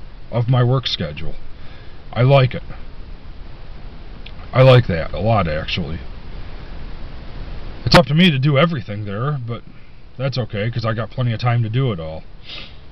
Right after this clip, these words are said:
Uh, working there is very much a part-time job. It's never been full-time. The busiest month I probably experience is December because of all the Christmas parties. But once January rolls around and it's, it hits the dead season,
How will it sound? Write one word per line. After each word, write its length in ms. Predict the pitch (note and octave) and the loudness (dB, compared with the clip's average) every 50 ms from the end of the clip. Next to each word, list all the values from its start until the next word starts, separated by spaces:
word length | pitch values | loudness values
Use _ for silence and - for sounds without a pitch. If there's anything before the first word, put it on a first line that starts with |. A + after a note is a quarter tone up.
| - - - - - - - - - - - | -16 -16 -16 -16 -16 -14 -14 -14 -12 -8 -2
Uh, 280 | - C3 C3+ C3+ B2 C#3 B2+ G2+ G2+ | 2 4 4 4 4 2 -2 -2 2
working 360 | D3 F3+ G#3 F#3 G#3 F3+ E3 | 4 4 6 6 8 8 8
there 300 | E3 E3 E3 D#3+ D#3+ D3+ | 10 10 10 8 8 6
is 440 | - B2+ C3 B2+ B2+ A#2+ B2 A#2+ - | 4 4 4 6 6 6 4 4 2
very 480 | - G#2+ A2 A2 A#2+ D#3 D#3 D#3+ D#3 D3+ | 0 -2 0 4 6 8 10 10 10 10
much 400 | C#3+ C#3 C3+ B2+ A#2+ - - - | 10 10 8 8 6 4 0 0
a 120 | - A2 | -2 -4
part-time 600 | G#2+ - B2+ A#2 A2 G2+ - G#2+ G#2 F#2+ F#2 F2+ | -2 0 0 0 0 0 -2 -2 -2 0 0 0
job. 360 | E2+ F#2 F2 E2 D#2+ D#2 C#2+ - - - - | 0 0 -2 -2 -2 -4 -6 -8 -10 -10 -8
It's 320 | - A2+ A2+ - - - B2 | -6 -6 -4 -2 0 2 4
never 260 | C3+ C#3+ D3 D3 B2+ | 6 8 8 8 6
been 200 | A#2+ A2+ A2+ G#2+ | 6 4 4 2
full-time. 580 | - - B2 A2 G2+ - - A2 G2+ F2+ E2 C#2+ - - - - - - - - - - - - - - - - - - - - - - - - - - | 2 2 2 2 2 2 0 0 0 0 -2 -6 -8 -12 -14 -14 -14 -12 -12 -12 -14 -12 -12 -14 -14 -12 -14 -14 -14 -12 -12 -12 -10 -10 -10 -10 -2 4
The 80 | - C#3 | 6 8
busiest 500 | B2+ F#3 A#3 A#3 G#3 G#3+ F#3+ E3+ - E3+ | 8 10 8 8 6 4 4 4 4 6
month 240 | F3+ F#3 F#3+ C3+ | 6 6 6 6
I 140 | D3 D#3 F3 | 4 4 4
probably 420 | - - D#3+ D#3 D#3 C#3+ C#3 C#3+ C3 | 4 4 4 2 2 2 0 0 0
experience 540 | A#2+ - - - C#3+ D3 D3 D3+ D3 A#2+ | -2 -2 -2 0 0 2 2 2 2 0
is 100 | B2 A#2 | -2 -2
December 560 | G2+ - G2+ - - C3 A#2+ B2 B2+ A#2+ C3 B2 | -4 -4 -6 -2 0 2 4 4 6 6 4 4
because 300 | A#2 A#2 - A#2+ G#2+ G#2 | 2 2 2 0 0 0
of 40 | |
all 120 | A2 A2+ G#2+ | 0 -2 -2
the 60 | F#2+ | -4
Christmas 440 | - - B2 A#2+ A#2+ - C3 B2 - | -4 -2 -2 -2 0 -2 -2 -4 -2
parties. 600 | - - C3+ C3+ C3+ C3+ C3 C3 C3 B2 - - - - - - - - - - - - - - - - - - - - - - - - - | 2 4 4 6 6 6 6 4 4 2 0 -2 -6 -10 -12 -12 -12 -12 -12 -10 -10 -10 -10 -12 -12 -12 -12 -10 -10 -10 -10 -10 -10 0 6
But 300 | C#3 C#3 C3+ B2 A#2+ A2+ | 8 8 8 8 6 6
once 240 | C#3 D#3 D3+ A#2+ B2 | 4 4 6 6 6
January 480 | A#2+ C#3+ D3 D3+ D#3 D3+ D3+ D#3 D#3 | 6 6 8 8 8 8 8 8 8
rolls 280 | D3 C#3+ D3 D3+ D3 B2 | 6 6 4 4 4 4
around 360 | C#3+ C3 C#3 C#3+ C#3+ C#3+ C3+ | 4 6 6 8 8 8 6
and 100 | A#2+ A#2+ | 6 6
it's, 180 | C3 B2 - A2 | 4 4 4 2
it 240 | A#2 B2+ B2+ B2+ C#3 | 2 2 4 6 6
hits 220 | D#3 D3+ - - | 6 4 2 0
the 120 | - C3 | 0 0
dead 280 | A#2 G2+ A#2+ B2 C3 B2+ | 2 4 4 4 4 4
season, 480 | - - D3+ D3+ D#3 D3 D3+ D#3 D3 | 4 4 4 6 6 6 6 4 2